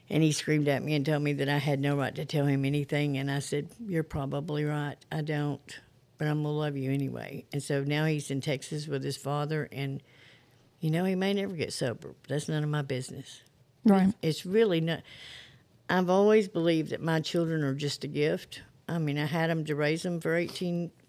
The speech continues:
Speaker 1: years. Um, I tell you, one of the biggest miracles, Jill, that happened was me and my daughter was sitting on the couch the other day,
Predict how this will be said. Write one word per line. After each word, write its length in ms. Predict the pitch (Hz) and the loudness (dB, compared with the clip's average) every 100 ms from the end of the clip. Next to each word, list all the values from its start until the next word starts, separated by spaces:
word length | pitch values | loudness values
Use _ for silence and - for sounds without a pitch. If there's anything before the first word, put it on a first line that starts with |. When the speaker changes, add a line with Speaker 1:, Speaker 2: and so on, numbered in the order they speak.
| _ - | _ -6
Speaker 1:
years. 540 | 165 180 196 196 - - 151 | 0 2 0 -4 -10 -10 -4
Um, 440 | 156 139 123 127 - _ _ - - - _ _ _ _ _ - | -2 -4 -6 -10 -16 _ _ -20 -20 -20 _ _ _ _ _ -6
I 140 | - | -4
tell 160 | 180 202 | 2 2
you, 100 | 196 | 4
one 80 | 185 | 2
of 60 | |
the 60 | 156 | 0
biggest 380 | 165 185 190 190 | 0 -2 -2 -2
miracles, 520 | 196 190 - 180 - | -2 -2 -4 -6 -2
Jill, 240 | 180 190 | -2 0
that 100 | 170 | 0
happened 420 | 147 185 180 180 | 0 -2 -2 -2
was 160 | 165 151 | -2 -2
me 140 | 170 | -2
and 100 | 170 | -2
my 140 | 160 156 | -2 0
daughter 320 | 156 156 135 | 0 0 0
was 140 | 127 | -4
sitting 260 | - 95 117 | -4 -4 -2
on 80 | 139 | -4
the 80 | 127 | -4
couch 400 | 147 139 - - | -4 -4 -6 -8
the 100 | 120 | -8
other 200 | - 120 | -10 -14
day, 280 | 87 135 | -12 -14